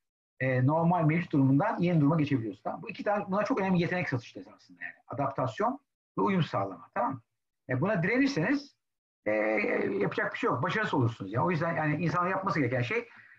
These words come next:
ellerinde şu an ne var, bununla ne yapabilirim? Yani insan genelde ne yapıyor? Elinde olmayanı hep gösterip, elinde olmayanı gösterip şikayet ediyor. Ben ne yapıyorum esasında kendi başıma?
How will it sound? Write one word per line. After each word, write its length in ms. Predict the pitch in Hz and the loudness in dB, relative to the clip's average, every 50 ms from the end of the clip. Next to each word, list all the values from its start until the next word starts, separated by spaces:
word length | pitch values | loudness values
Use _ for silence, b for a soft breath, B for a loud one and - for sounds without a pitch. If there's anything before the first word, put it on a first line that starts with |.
| B B B _ - | B B B _ -4
ellerinde 380 | 165 175 180 180 196 196 190 175 | -2 0 2 2 2 2 0 0
şu 140 | - 175 | 0 0
an 140 | 165 160 165 | 2 2 2
ne 140 | 190 214 196 | 2 2 2
var, 220 | 190 - - - - | 0 0 -2 -2 -4
bununla 300 | - 147 180 220 196 180 | -2 0 0 2 2 4
ne 220 | 151 131 117 110 - | 4 2 2 0 -4
yapabilirim? 440 | 107 98 - 101 90 92 87 - - - | -6 -6 -6 -6 -6 -6 -8 -10 -8 -4
Yani 220 | 135 131 120 120 | -2 0 0 2
insan 360 | 170 143 170 175 180 180 - - | 0 0 0 0 0 -2 -2 -2
genelde 240 | 180 175 180 185 | -2 0 0 2
ne 40 | 190 | 2
yapıyor? 380 | 214 196 - - 175 190 220 226 220 B B B B B B _ - | 2 0 0 0 0 0 0 0 -4 B B B B B B _ -4
Elinde 300 | 165 190 208 220 208 - | -2 -2 0 0 0 -2
olmayanı 880 | - - 240 240 233 254 233 214 185 165 151 139 135 123 117 113 - - _ _ _ _ _ _ _ _ _ _ _ _ _ | 0 2 4 4 4 4 4 4 2 2 2 2 2 2 2 0 -2 -4 _ _ _ _ _ _ _ _ _ _ _ _ _
hep 240 | - 156 143 147 - | -4 -4 -4 -2 -2
gösterip, 460 | 147 139 127 117 - 127 127 214 - - | 0 0 0 0 0 0 0 0 0 2
elinde 260 | - 139 143 147 143 | 2 4 4 4 4
olmayanı 440 | - - 185 190 180 156 135 120 113 | 2 2 2 2 4 4 4 2 2
gösterip 540 | 107 160 165 131 - - 143 170 233 - - _ _ _ _ _ _ _ _ _ _ _ _ _ _ _ | 0 0 0 0 0 0 0 0 0 -2 -6 _ _ _ _ _ _ _ _ _ _ _ _ _ _ _
şikayet 580 | - - - - - - 208 214 220 208 151 113 | -14 -12 -12 -8 -6 -4 -2 0 2 2 2 2
ediyor. 240 | 90 90 80 71 - _ _ _ _ _ _ _ _ | 0 -2 -6 -8 -10 _ _ _ _ _ _ _ _
Ben 160 | - - - | -4 -2 0
ne 60 | 208 240 | 2 2
yapıyorum 340 | 247 240 - 165 151 139 | 2 2 2 2 4 2
esasında 340 | 127 117 131 120 120 127 117 | 2 2 2 0 -2 -2 -4
kendi 240 | 117 135 120 117 117 | -2 0 0 2 2
başıma? 360 | 110 107 - 185 226 247 247 | 0 0 0 0 0 0 -2